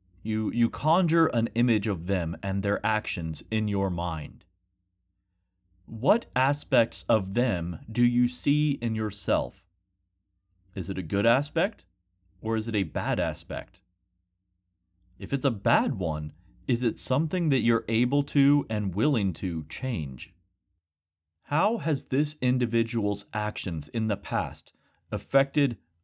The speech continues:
who you are today? Has it affected you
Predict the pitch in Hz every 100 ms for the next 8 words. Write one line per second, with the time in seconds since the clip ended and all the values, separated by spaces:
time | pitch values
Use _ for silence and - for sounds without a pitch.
0 | _ 139 151 151 143 104 101 101 - 92
1 | 78 87 73 65 - _ _ _ _ _
2 | _ _ _ _ _ _ - 127 131 120
3 | - 147 147 156 139 143 143